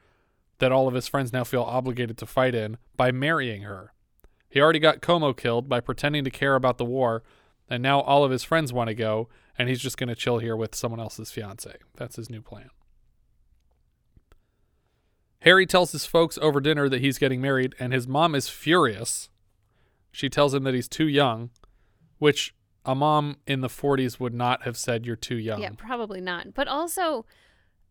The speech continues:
Speaker 2: why doesn't he say it this, I mean, is, if that's an actual thing, if you are less likely to get drafted if you're married, why wouldn't he just flat out say that?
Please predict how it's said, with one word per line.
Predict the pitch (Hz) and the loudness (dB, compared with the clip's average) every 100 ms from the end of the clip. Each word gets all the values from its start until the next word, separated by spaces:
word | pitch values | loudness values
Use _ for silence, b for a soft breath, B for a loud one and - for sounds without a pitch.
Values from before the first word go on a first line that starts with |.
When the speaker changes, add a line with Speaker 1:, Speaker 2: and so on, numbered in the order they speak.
| _ | _
Speaker 2:
why | 247 277 349 | -8 -2 -2
doesn't | 427 427 - | -2 -6 -4
he | 302 | -2
say | 285 302 | 0 2
it | 277 | 0
this, | 262 262 - | 0 -10 -6
I | |
mean, | 247 240 226 - | -4 -4 -8 -8
is, | 247 254 - | -6 -6 -4
if | 254 - | -6 0
that's | 320 359 | -2 0
an | 254 | 2
actual | 220 233 185 | 2 2 -4
thing, | 175 - 175 139 165 - | -4 -4 -4 -4 -10 -8
if | 196 | -8
you | 220 | -2
are | 214 208 | -2 0
less | 220 277 - | 0 0 0
likely | 262 240 240 214 | -4 -4 -8 -8
to | 196 | -8
get | 190 | -8
drafted | 202 190 196 196 - | 0 0 0 -8 -8
if | 180 | -10
you're | 170 165 | -8 -10
married, | 170 170 220 262 247 | -8 -8 -6 -8 -10
why | 196 226 285 | -4 -2 -2
wouldn't | 370 302 | -4 -6
he | 311 | -8
just | 294 302 - - _ | -6 -4 -4 -6 _
flat | - 254 269 | -6 -4 -2
out | 262 - | -2 -4
say | - 220 285 | -8 -6 -8
that? | 233 - - | -10 -12 -12